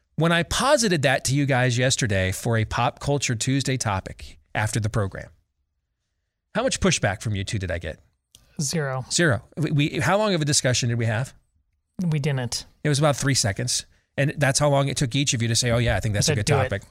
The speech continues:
Speaker 1: Yeah.
Speaker 2: Do it.
Speaker 1: Yeah. I, I, I'm kinda thinking that's not awesome.
Speaker 2: No,
Speaker 1: You?
Speaker 2: no.
Speaker 1: No? Okay. I, I just wanted to make sure I've, you know, who knows after the last few years if my instincts are now fried
Speaker 2: Mm-hmm.
Speaker 1: as well.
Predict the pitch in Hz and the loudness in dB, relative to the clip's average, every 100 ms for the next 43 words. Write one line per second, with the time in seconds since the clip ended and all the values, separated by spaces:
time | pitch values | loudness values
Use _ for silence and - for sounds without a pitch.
0 | - 107 101 165 - - _ _ 113 98 | -6 -2 0 0 -2 -20 _ _ -4 -4
1 | - _ _ _ _ - _ 147 - - | -8 _ _ _ _ -20 _ -4 -4 -4
2 | 160 - - - _ _ _ _ _ _ | -6 -6 -20 -20 _ _ _ _ _ _
3 | _ _ _ _ _ _ _ _ _ _ | _ _ _ _ _ _ _ _ _ _
4 | - 214 - 247 294 - 220 196 160 - | -6 -4 -2 0 0 0 0 2 2 4
5 | 135 127 139 165 - 240 - _ - 190 | 2 2 2 0 -2 -4 -10 _ 2 6
6 | 262 226 147 131 151 156 165 269 240 135 | 8 6 2 0 0 2 2 2 0 -6
7 | _ _ _ _ _ _ - 113 117 - | _ _ _ _ _ _ -4 0 0 0
8 | - - _ _ - - - 214 254 220 | -6 -16 _ _ -2 0 2 2 4 4
9 | 190 185 - 160 147 156 160 143 131 - | 2 2 4 4 4 2 2 2 0 0
10 | 208 190 135 113 127 139 127 123 117 117 | 4 6 4 4 2 2 2 2 2 0
11 | - - 135 123 123 113 123 117 - 117 | -2 -2 0 2 2 2 0 -4 -2 -2
12 | - 190 180 120 117 117 110 104 - 117 | 2 2 2 0 -2 0 0 -2 0 2
13 | 110 113 110 123 117 151 165 165 | 2 2 0 -2 2 4 4 2